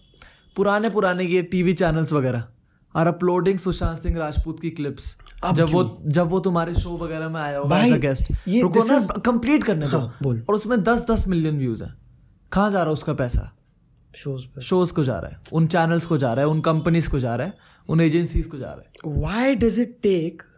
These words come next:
Speaker 2: a suicide for people to wake up?
Speaker 1: हम्म।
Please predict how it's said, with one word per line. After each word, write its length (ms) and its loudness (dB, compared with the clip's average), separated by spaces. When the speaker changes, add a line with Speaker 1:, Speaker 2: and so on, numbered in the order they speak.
Speaker 2:
a 100 -6
suicide 1080 2
for 200 -2
people 340 -2
to 140 0
wake 200 0
up? 360 -12
Speaker 1:
हम्म। 540 -2